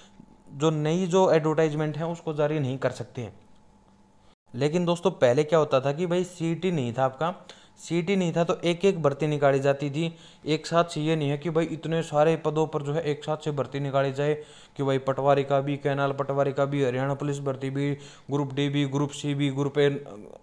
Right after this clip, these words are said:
एक नंबर भी, ग्रुप दो नंबर भी, ग्रुप छप्पन, सत्तावन, ये सभी एक साथ निकाल दे। पहले क्या होता था कि भाई एक एक भर्ती आपकी निकाली जाती थी,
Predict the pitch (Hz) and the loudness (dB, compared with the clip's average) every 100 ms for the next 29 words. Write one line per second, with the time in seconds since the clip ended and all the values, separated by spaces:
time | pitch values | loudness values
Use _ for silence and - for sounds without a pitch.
0 | 143 147 143 143 143 143 139 143 131 139 | 0 0 0 -2 0 0 0 -2 0 2
1 | 143 143 147 139 151 139 - - 139 143 | 2 0 0 0 -2 -4 -16 -12 -2 -2
2 | 143 143 131 151 143 139 143 143 151 151 | -2 -8 -2 -2 -2 2 2 2 0 -2
3 | 139 143 - 147 147 131 123 120 120 113 | -2 -4 -2 -4 -2 -4 -2 -2 -2 -2
4 | 110 - - - - - 107 143 156 165 | -6 -8 -20 -20 -16 -4 0 0 2 0
5 | 160 151 165 151 151 151 165 147 135 123 | 0 0 0 0 0 0 -2 -2 -4 -2
6 | 139 139 143 139 131 139 139 156 175 156 | -2 -2 -4 -4 0 0 0 -2 -2 -4
7 | 180 | -4